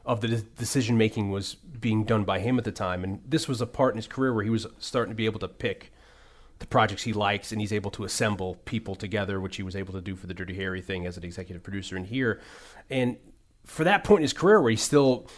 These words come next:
he's coming off, you know, Westerns, and he only made at that time maybe Clu-, Coogan's Bluff is a modern-day picture, and, uh, Wi-, Eagles Dare is a World War Two picture, uh, uh,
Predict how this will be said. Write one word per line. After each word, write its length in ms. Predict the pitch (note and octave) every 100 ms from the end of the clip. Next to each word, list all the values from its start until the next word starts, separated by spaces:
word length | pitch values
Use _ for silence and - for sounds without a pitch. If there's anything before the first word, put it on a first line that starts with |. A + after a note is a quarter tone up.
| - -
he's 180 | - C3+
coming 240 | - D3+ C3+
off, 220 | B2+ - C#3+
you 80 |
know, 160 | C3 A2
Westerns, 680 | A2 A#2+ B2+ - C3+ C3 A#2
and 80 | A#2
he 60 |
only 280 | D#3 F3 A#2 C3
made 400 | B2+ B2+ C3+ A#2+
at 100 | A2
that 260 | A#2 B2+
time 680 | - A#2 A2 G#2+ A2 A#2 - - -
maybe 720 | - D#3+ C3 B2 A2+ G#2 - - - - - -
Clu-, 240 | - D#3+
Coogan's 340 | E3 E3 D3+ B2
Bluff 360 | B2+ B2 -
is 120 | C3 A2+
a 60 |
modern-day 540 | G#2+ A2+ A#2+ A#2 A#2 A2+
picture, 560 | B2+ A2+ - A#2+ A#2
and, 240 | A2+ G#2+ - - - - - - -
uh, 760 | A2+ A2 G#2+ G#2+ G#2+ G#2+ G#2+
Wi-, 260 | B2 C3 C3+
Eagles 360 | C#3+ A#2+ A#2+ A2
Dare 220 | B2+ C3
is 80 | A#2
a 40 |
World 180 | A2+ A2
War 120 | G#2
Two 220 | - C3
picture, 720 | B2+ B2 - B2 A#2 G#2+ A2+ -
uh, 40 | C3+
uh, 200 | A#2